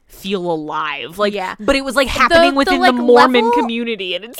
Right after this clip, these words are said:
Speaker 2: Yeah,
Speaker 1: so
Speaker 2: the level of
Speaker 1: weird.
Speaker 2: ridiculousness of that, of, like, it, the person doing it thinks they're such a badass, but on the outside it looks so not badass.
Speaker 1: Yes.
Speaker 2: Reminded me of the scene in Tiger King when what's his face is on the jet ski.
Speaker 1: Yes!
Speaker 2: <laughs>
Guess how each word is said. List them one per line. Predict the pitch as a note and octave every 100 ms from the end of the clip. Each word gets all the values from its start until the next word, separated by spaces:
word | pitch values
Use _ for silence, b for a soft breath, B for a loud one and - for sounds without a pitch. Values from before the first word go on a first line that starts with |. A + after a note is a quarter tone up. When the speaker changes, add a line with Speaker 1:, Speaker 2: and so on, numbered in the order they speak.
| G4+
Speaker 2:
Yeah, | D#4 D#4+
Speaker 1:
so | D#4
Speaker 2:
the |
level | D#4+ F4+ E4 E4+ G4+ G4
of | F#4
Speaker 1:
weird. | D#4+
Speaker 2:
ridiculousness | D#4+ C4 A#3+ A3 C4+ C#4 D4 - D#4 D#4 E4
of | D#4
that, | D4 D4+ D4 -
of, | A#3
like, | A#3 A3+ G#3+ - b b b
it, | - B3 -
the | A3+ G3 A#3+
person | - C4+ C#4+ E4 C4+ A3
doing | G#3+ A3 A3
it | A3 -
thinks | _ G3+ F#3+ G3
they're | A3 G#3
such | G#3+ G3
a |
badass, | E3+ E3 F3 F#3+ G#3+ -
but | G#3
on | G3+
the | F#3
outside | E3+ F#3 - G3
it | F3+ -
looks | G3 -
so | - - E3+
not | G3 F3+ D#3 F#3+
badass. | A#3 B3 C#4 D#4 D#4+
Speaker 1:
Yes. | A3+ - - -
Speaker 2:
Reminded | B3 A#3 A#3+ B3+
me | B3+
of | A#3+ G#3+
the | A3
scene | - A3+ A#3
in | A#3
Tiger | B3 A3 A#3 G#3+
King | A3 G3+
when | G3+ G3
what's | F#3+ G#3
his | A#3+ -
face | G#3+ A3
is | A3+
on | B3
the | C4
jet | D4+ G#4
ski. | - - B3+ G#3+
Speaker 1:
Yes! | F4+ F5 F#5+ F#5+ C#5+ B4+ A4+ A4 F4+ D4 G4+
Speaker 2:
<laughs> | -